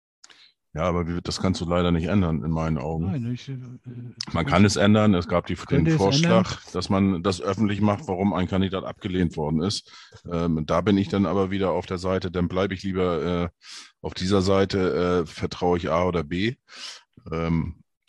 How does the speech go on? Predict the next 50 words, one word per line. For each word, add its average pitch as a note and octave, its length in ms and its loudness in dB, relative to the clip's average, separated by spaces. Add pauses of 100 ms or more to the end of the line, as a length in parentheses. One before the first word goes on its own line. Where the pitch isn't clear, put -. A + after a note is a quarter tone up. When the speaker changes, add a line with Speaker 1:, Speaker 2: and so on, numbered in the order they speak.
(140)
Speaker 1:
weil E2 580 0
wenn E2+ 180 2
ich - 560 -6
irgendwo G2 1000 0 (1120)
mich - 220 -2
bewerbe G#2+ 760 4 (800)
und F#2 260 -4
ich - 100 -12
kriege F2 200 -4
eine - 120 0
Absage, G#2 680 2
möchte G2 260 4
ich F2 160 -6
eigentlich F2+ 220 2
nicht, G2 160 0
dass F#2 100 -2
es F#2 220 -4
groß F#2 420 -4
veröffentlicht E2 560 0
wird C#2+ 160 -6
irgendwo. C#2+ 460 -2 (180)
Ich - 300 -6
möchte, F#2 300 6
dass E2+ 140 4
ich - 160 -6
informiert F2+ 480 2
werde, G2+ 200 0
ja, E2 500 0 (540)
Speaker 2:
Okay, A#2+ 340 -6
dann, G#2+ 120 -2
Speaker 1:
äh, F2 120 0
damit - 20 -4
Speaker 2:
dann G#2 200 4
Speaker 1:
ich F#2+ 60 -2
Speaker 2:
müssen - 80 -2
Speaker 1:
drüber G#2 120 4
Speaker 2:
wir, F#2+ 60 4
Speaker 1:
sprechen G#2+ 380 0
Speaker 2:
dann, - 40 -6
dann G#2+ 100 2
Speaker 1:
kann, G#2 100 6
Speaker 2:
müssen F#2 200 2
wir, F#2 80 0
Speaker 1:
aber F#2 80 -2
Speaker 2:
dann C#3 140 -4
müssen D3 240 -4
wir C#3 120 -2
das C3 140 -6
anders C3 320 -6
machen. G2+ 340 -6